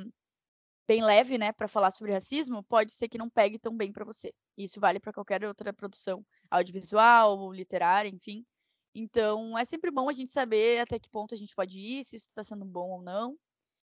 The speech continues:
E, mais uma vez, a gente se torna <laughs> repetitivo quando a gente fala disso, né, Fevi? Mas acho que é importante deixar claro isso, gente.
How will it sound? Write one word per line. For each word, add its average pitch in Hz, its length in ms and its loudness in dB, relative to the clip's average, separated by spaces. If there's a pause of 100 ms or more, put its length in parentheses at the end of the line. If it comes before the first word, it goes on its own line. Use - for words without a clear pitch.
(220)
E, 220 60 -8
mais 220 180 2
uma 240 160 0
vez, 214 240 0
a 233 60 -2
gente 214 360 -10
se - 140 -16
torna 202 240 2
<laughs> - 160 -6
repetitivo 196 720 -12
quando 202 120 -12
a 196 40 -16
gente - 80 -16
fala 180 180 -4
disso, 185 260 -14
né, 175 120 -16
Fevi? 180 300 -18 (380)
Mas 196 140 2
acho 185 160 -4
que 202 80 -12
é - 20 -8
importante 185 680 -10
deixar 180 260 -12
claro 175 320 -10
isso, - 220 -20
gente. - 180 -20